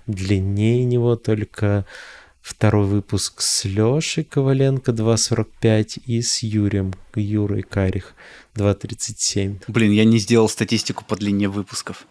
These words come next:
Speaker 2: <laughs>
Speaker 1: Ну вот, наверное, самый длинный это с, э, два, два сорок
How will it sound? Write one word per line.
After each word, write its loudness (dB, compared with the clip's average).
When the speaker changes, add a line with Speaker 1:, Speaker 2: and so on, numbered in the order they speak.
Speaker 2:
<laughs> -6
Speaker 1:
Ну 8
вот, 4
наверное, 6
самый 2
длинный 2
это -2
с, 0
э, 4
два, 0
два -2
сорок -4